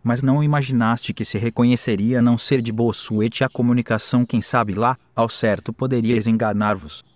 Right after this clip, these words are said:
Outros menos perspicazes a teriam aceitado." De fato, a facilidade com que algumas pessoas aceitam tudo o que vem do mundo invisível, sob o palio de um grande nome, é que anima os espíritos embusteiros a lhes frustrar os embustes, é que todos devem consagrar a máxima atenção.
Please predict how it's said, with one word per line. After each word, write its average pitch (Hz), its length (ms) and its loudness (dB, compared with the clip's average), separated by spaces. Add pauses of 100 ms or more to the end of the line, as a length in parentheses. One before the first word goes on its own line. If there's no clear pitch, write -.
(160)
Outros 135 400 2
menos 120 380 2
perspicazes 104 840 -4
a 107 80 0
teriam 120 400 2
aceitado." 113 640 -2 (340)
De 123 100 -6
fato, 131 460 0 (200)
a 135 80 0
facilidade 104 720 -2
com 127 180 0
que - 80 0
algumas 135 380 2
pessoas 117 500 -2
aceitam 117 500 -2
tudo 135 280 -2
o 120 40 2
que - 140 -4
vem 120 180 4
do 120 80 2
mundo 113 320 4
invisível, 120 680 0 (100)
sob 117 360 -2
o 110 40 0
palio 143 320 0
de 131 160 -2
um 110 140 2
grande 135 340 2
nome, 123 380 2 (160)
é 127 60 -6
que - 120 -2
anima 123 320 2
os 117 120 0
espíritos 113 600 -2
embusteiros 104 640 -2
a 95 80 -2
lhes 85 160 -6
frustrar 101 540 -2
os 92 140 -4
embustes, 104 560 -2
é 104 80 0
que - 120 -6
todos 110 400 -6
devem 104 300 -2
consagrar 104 560 0
a 110 100 2
máxima 107 460 0
atenção. 107 500 -2